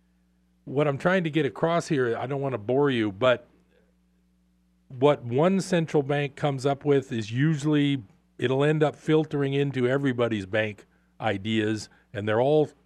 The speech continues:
kind of working together. They all think alike. What it is, is that when these banks have a lot of trouble, what are they gonna grab? And it's basically the money you've put in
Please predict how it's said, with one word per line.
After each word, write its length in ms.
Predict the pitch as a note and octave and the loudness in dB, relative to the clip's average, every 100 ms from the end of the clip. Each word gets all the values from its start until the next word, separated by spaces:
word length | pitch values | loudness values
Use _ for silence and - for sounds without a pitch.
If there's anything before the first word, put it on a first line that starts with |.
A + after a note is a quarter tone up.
| - | -8
kind 160 | C#3 | -4
of 60 | A#2+ | 0
working 300 | C3 C#3+ C3 | 0 0 -4
together. 380 | A2+ B2 B2 B2+ | -2 -2 0 0
They 140 | A2 | -2
all 180 | A#2+ D3 | -2 -4
think 260 | - D3 B2 | -4 -8 -6
alike. 520 | A2 C3+ C#3 G#2+ - _ _ _ _ _ - | -2 -2 -2 -6 -14 _ _ _ _ _ -4
What 160 | C#3 D3 | 0 2
it 100 | C#3+ | 4
is, 240 | F#3 D3 | 4 2
is 140 | C3+ | -4
that 300 | A#2 C3 B2 - _ _ _ _ _ _ _ _ | -2 -2 -4 -10 _ _ _ _ _ _ _ _
when 340 | - B2 D#3 | -6 -2 0
these 220 | D#3 F3+ B2+ | 0 0 0
banks 380 | D#3 F#3+ G3 | 0 0 -2
have 160 | - D#3 | -4 -2
a 40 | |
lot 240 | D3 D3 D3+ | 0 0 -2
of 60 | |
trouble, 600 | A#2+ - F3+ D#3+ C3 B2+ - _ _ _ _ | -4 -2 0 2 0 -2 -8 _ _ _ _
what 600 | - A#2+ A2+ B2+ C3 D#3+ | -18 -14 -8 -2 2 2
are 100 | E3 | 4
they 160 | D3 D3+ | 2 2
gonna 200 | C3+ A#2 | 0 -2
grab? 640 | F#2 C3 D3 B2+ F2 D#2+ - _ _ _ _ - | 0 0 2 -2 -4 -12 -18 _ _ _ _ -10
And 140 | A2+ | -4
it's 160 | A#2 A2 | -4 -4
basically 560 | A#2+ E3 D#3+ D#3+ D3+ C3+ | 0 0 0 -4 -2 -2
the 100 | A#2+ | 0
money 280 | C3+ F3 | 0 0
you've 360 | D#3+ C3 E3 D3 | 0 0 -2 -2
put 220 | - D3 | -2 0
in 420 | C#3+ F#3+ C#3 A#2 | 2 0 0 -4